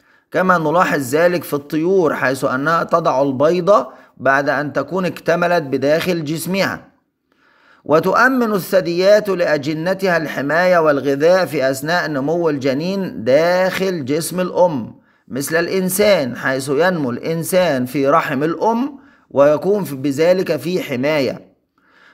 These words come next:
وتتكاثر جميع الثدييات بالولادة إلا آكل النمل ومنقار البط، فإنهما يتكاثران بالبيض. يعني آكل النمل ومنقار البط من الثدييات،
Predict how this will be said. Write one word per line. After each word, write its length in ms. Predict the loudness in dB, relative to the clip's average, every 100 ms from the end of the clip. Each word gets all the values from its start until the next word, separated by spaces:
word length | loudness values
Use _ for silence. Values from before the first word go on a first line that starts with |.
| -4
وتتكاثر 880 | 0 2 2 2 4 2 2 0 -2
جميع 480 | -2 -4 -4 -2 -4
الثدييات 840 | -4 -6 -4 -2 2 4 4 2
بالولادة 1040 | -2 -2 0 0 0 2 2 4 2 0 -10 _ _ _
إلا 840 | 0 0 2 4 4 2 2 2 2
آكل 280 | 0 -4 -4
النمل 600 | -4 -2 -2 -2 -2 -2
ومنقار 880 | 0 -2 -2 -4 -4 2 4 4 4
البط، 640 | -2 0 -2 -2 -8 _ _ _
فإنهما 840 | -4 -2 -2 2 2 2 2 2
يتكاثران 1300 | 2 0 2 2 2 0 0 2 4 2 0 -2 -4 -4
بالبيض. 680 | 2 2 2 0 0 -2 -6 -16 _ _
يعني 460 | -2 0 2 -2 -6 -2 2
آكل 280 | 2 0 -2
النمل 680 | -2 0 0 2 0 -2 -4
ومنقار 720 | -4 -4 -2 -6 -2 0 2
البط 460 | 0 0 0 -2 -6
من 180 | -4 -4
الثدييات، 800 | -2 -2 -2 0 0 2 0